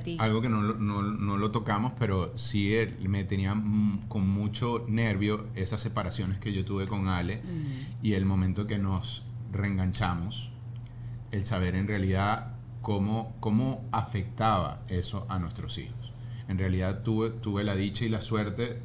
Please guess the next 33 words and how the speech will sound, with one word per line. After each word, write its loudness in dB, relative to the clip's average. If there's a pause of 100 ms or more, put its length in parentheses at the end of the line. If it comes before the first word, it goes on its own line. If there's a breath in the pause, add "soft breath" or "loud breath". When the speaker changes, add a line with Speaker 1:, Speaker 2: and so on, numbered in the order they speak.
Speaker 2:
de, 0 (360)
de, -4 (680)
de -2
que -4
no 0
hubo 4 (120)
un, 0 (160)
un 2
sentir 2 (100)
mal 4 (320)
de 0
parte -2
de 0
mis 0
hijos 0
hacia 0
mí, 2 (460 loud breath)
y 4
eso 0 (180)
me, 2 (120)
me 0
calmó. 0
Pero -2
ese -2
era 2
mi 4
mayor 0
temor 0
en 0
realidad, 0
cada 2
vez 0
que, 0